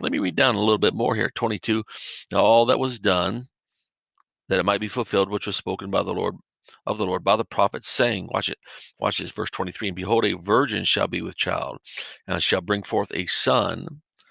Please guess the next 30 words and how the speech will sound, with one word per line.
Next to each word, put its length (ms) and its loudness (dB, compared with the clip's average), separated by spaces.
and 120 -4
they 120 4
shall 260 2
call 280 2
his 200 -2
name 300 0
Emmanuel," 1000 0
which 220 -4
being 200 2
interpreted 680 0
is 600 0
God 500 6
with 420 -2
us. 420 -2
Not 220 0
the 80 -6
second 420 -2
person 340 -4
of 120 -6
the 80 -10
Trinity 520 -6
with 340 -10
us, 380 -4
God 400 6
with 240 -4
us. 420 -8
It 260 -4
was 440 -2
Jehovah 600 -2
God 640 4